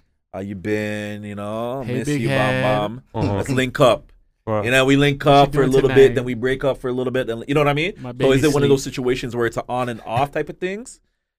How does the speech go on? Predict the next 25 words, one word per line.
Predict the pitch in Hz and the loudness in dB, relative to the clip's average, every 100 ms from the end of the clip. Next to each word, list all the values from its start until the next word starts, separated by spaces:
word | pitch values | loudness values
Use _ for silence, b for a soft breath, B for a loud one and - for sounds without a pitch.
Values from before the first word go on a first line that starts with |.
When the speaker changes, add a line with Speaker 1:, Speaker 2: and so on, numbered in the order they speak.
| - | -6
Speaker 2:
Maybe | 123 139 | 0 0
you're | 139 | 0
not | 120 | 0
rolling | 120 120 117 | -2 -4 -4
with | 110 | -6
me | 110 | -6
hard | 110 113 90 | -2 -2 0
body | 110 117 110 | -2 0 -2
where | 98 104 98 90 - _ _ | -4 -4 -2 -6 -10 _ _
you're | 104 | -8
at | 101 | -8
my | 104 | -8
spot | - 117 120 | -8 -2 0
every | 110 98 | 0 -6
day, | 90 92 92 | -8 -8 -4
Speaker 3:
Right. | 104 98 95 | 0 0 -2
Speaker 2:
but | 90 _ _ _ _ _ | -10 _ _ _ _ _
if | 127 123 | -2 -2
the | |
cops | - 143 151 | -2 0 0
are | 135 117 | 0 -2
cons-, | - 107 - _ - | -6 -14 -18 _ -16
consistently | 120 - 143 147 123 117 104 117 | -14 -6 -6 -4 -6 -6 -6 -10
surveying | - 98 90 135 123 | -12 -8 -2 -2 -2
you, | 90 82 | -8 -16